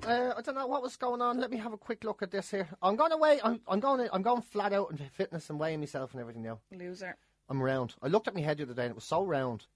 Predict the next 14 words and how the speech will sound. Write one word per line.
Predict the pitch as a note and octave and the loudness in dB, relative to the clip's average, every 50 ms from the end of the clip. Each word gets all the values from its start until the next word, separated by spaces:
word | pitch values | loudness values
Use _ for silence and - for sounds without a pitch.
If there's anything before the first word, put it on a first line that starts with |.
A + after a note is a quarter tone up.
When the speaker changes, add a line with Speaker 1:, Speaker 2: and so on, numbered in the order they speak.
| _ | _
Speaker 1:
so | - - - - B2+ C3 D3 | -16 -10 -2 2 2 2 2
round. | C3+ G#2+ G2+ F#2+ F#2 F#2 - - _ _ _ _ _ - | 2 0 -2 -2 -4 -6 -8 -14 _ _ _ _ _ -16
It | |
was | A2 G#2+ | -16 -12
the | - C#3 | -10 -8
roundest | C3 D3+ E3 G3 A3 A3+ G3+ F#3 - | -2 0 2 2 2 0 -2 -4 -6
thing | - E3+ E3 | -6 -4 -4
I've | D#3 C#3 | -4 -6
seen. | - - B2+ A#2+ A#2 - | -6 -6 -6 -6 -6 -6
It | C3+ | -8
was | C3+ - | -6 0
so | - G3 G3+ - - - - | 0 0 0 0 -4 -12 -4
perfectly | - G#3 A3+ A3 - - F#3+ - - F3+ D#3+ | 0 2 2 2 0 -4 -12 -8 -6 -8 -8
cylindrical. | - - - D3+ C#3+ C#3 C#3 D3 D3+ D#3 C#3+ B2+ - - - E2+ | -8 -10 -6 -2 0 0 2 2 0 -2 -4 -6 -12 -14 -16 -18